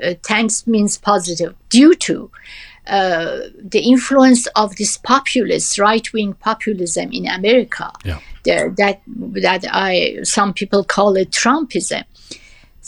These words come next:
Speaker 1: People, even American people, many of them have become rigid, right? I mean, eh, society has become rather polarized. Uh, so there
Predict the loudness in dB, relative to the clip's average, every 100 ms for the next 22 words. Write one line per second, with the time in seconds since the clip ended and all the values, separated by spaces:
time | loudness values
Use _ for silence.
0 | -2 0 2 0 -2 -8 _ -6 -4 -2
1 | -2 -2 -2 -4 -4 -4 -2 -2 -2 -4
2 | -6 -18 _ _ _ _ 2 2 4 2
3 | 0 -4 -2 -4 -4 -8 -6 -4 0 0
4 | -2 -6 -8 -8 0 2 2 0 -4 -20
5 | _ -20 _ -4 0 0 -2 -8 -10 -6
6 | -2 0 2 2 0 0 0 -2 -4 0
7 | 2 2 2 2 0 -2 0 2 4 2
8 | -2 -6 -8 -10 -10 -6 -4 -2 -4 -8
9 | _ -20 -16 -2 4 6 6